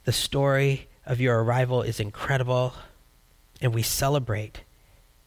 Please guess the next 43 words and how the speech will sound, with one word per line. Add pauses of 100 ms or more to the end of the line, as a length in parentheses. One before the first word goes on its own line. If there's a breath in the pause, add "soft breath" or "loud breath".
the
goodness
of
your
faithful
presence. (1080 loud breath)
And
we
ask
that
you
would
be
with
us,
just
like
you
were
with
Noah,
just
like
you
were
with
everyone
in
the
Bible,
just
like
you're
with
us
every
day,
as
close
as
our
very
breath,